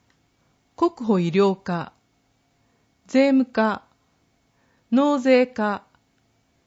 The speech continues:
福祉課。高柳町事務所、西山町事務所は窓口延長を行いません。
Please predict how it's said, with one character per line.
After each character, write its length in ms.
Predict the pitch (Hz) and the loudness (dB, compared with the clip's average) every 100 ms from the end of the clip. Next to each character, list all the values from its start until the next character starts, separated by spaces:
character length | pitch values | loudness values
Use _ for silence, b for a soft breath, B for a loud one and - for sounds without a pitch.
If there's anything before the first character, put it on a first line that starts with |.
| _ | _
福 280 | - _ 269 | -20 _ -4
祉 200 | 262 - | -4 -6
課。 300 | - 208 196 _ _ _ _ _ _ _ _ _ _ _ _ _ _ _ _ _ _ | -4 -4 -4 _ _ _ _ _ _ _ _ _ _ _ _ _ _ _ _ _ _
高 240 | - 226 311 | -8 -2 0
柳 400 | 320 320 311 302 | 0 0 -4 -2
町 260 | 302 294 | 0 2
事 120 | 269 | 2
務 160 | 269 269 | 0 0
所、 380 | - 165 139 - _ _ | -2 -4 -4 -10 _ _
西 280 | 202 220 277 | -4 -2 0
山 260 | 294 285 294 | 0 2 0
町 280 | 285 269 254 | 0 0 2
事 100 | 247 | 2
務 160 | 262 | 0
所 180 | - 170 | 0 -4
は 220 | 143 139 b b b | -4 -8 b b b
窓 280 | 196 220 302 | -4 0 0
口 260 | 302 - 294 | -2 -2 0
延 220 | 302 285 | 0 -2
長 200 | - 190 | -2 -2
を 380 | 160 147 131 - | -2 -2 -6 -10
行 240 | 165 240 | -6 -2
い 220 | 233 226 220 | 0 2 0
ま 100 | 220 | 0
せ 240 | - 175 | -4 -6
ん。 140 | 156 | -6